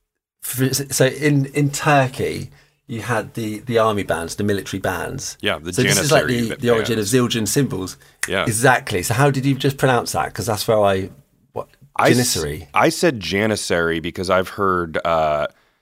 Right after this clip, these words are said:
Speaker 2: Craigie Zildjian, um,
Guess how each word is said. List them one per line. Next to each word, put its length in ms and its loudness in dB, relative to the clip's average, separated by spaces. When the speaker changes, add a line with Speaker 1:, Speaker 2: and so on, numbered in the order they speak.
Speaker 2:
Craigie 460 -2
Zildjian, 840 -4
um, 640 -6